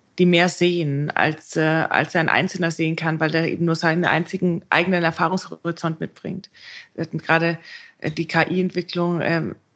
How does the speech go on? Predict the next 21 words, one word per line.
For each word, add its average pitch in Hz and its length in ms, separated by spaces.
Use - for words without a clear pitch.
erwähnt. 165 540
Ähm, 165 300
das - 220
ist 165 340
eben 165 180
super 165 320
wichtig, 160 280
dass 160 240
wir 160 80
dort, 156 360
ähm, 160 520
mit, 165 280
äh, 156 120
mit 165 200
diversen 170 400
Teams 175 220
arbeiten 180 500
und 196 200
auch 175 120
diverse 175 460
Ta-, - 240